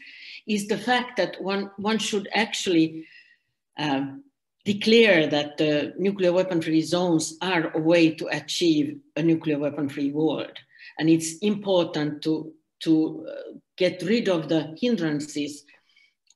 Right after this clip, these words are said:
on the way. And as I mentioned, one of the hindrances is that some countries have nuclear weapons.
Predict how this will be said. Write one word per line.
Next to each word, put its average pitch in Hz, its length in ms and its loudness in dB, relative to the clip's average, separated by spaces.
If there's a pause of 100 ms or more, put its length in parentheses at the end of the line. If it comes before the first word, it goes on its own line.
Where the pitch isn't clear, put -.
(120)
on 196 200 4
the 165 100 2
way. 151 460 0
And 135 180 -4 (280)
as 170 140 -4
I 180 60 0
mentioned, 190 480 0 (160)
one 208 240 0
of 185 140 -2
the 180 80 2
hindrances 160 680 0
is 151 360 -2
that 143 180 -4
some 156 200 -4
countries 151 480 -6
have 139 140 -8
nuclear 147 320 -6
weapons. 170 420 -6